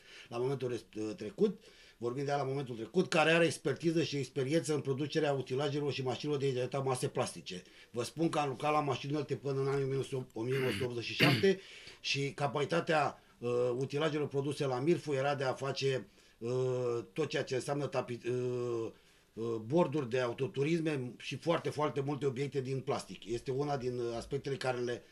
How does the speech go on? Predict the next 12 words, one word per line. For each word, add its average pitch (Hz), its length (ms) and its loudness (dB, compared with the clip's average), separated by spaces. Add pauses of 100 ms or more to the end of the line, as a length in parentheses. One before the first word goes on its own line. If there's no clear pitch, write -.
(120)
vrem 139 200 -2
să 131 180 0
le 123 400 0
realizăm. 123 520 0 (160)
Mai 131 280 4
mult 175 140 6
decât 143 280 0
atât, 185 420 6 (220)
produsul 143 560 0
finit, 147 240 2
granulele 143 480 0
de, 127 180 -2